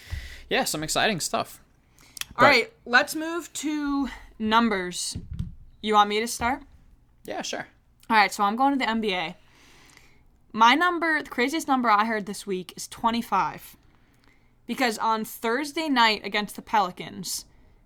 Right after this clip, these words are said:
Speaker 2: Damian Lillard hit his twenty-fifth game-tying or go-ahead field goal in the final twenty seconds of a game.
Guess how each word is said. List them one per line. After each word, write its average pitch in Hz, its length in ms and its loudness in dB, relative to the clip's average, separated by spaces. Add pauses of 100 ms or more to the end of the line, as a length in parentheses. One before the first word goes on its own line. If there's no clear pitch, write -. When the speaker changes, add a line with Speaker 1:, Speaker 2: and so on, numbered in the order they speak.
(160)
Speaker 2:
Damian 285 420 2
Lillard 240 380 0
hit 220 280 -8
his 202 340 -4
twenty-fifth 269 1400 0 (500)
game-tying 254 1000 0 (220)
or 220 80 -4
go-ahead 233 600 2
field 220 340 -4
goal 175 340 -6 (260)
in 214 100 -4
the 214 80 0
final 240 500 4
twenty 233 540 0
seconds 214 680 -6 (300)
of 190 160 -2
a 196 40 -4
game. 165 400 -8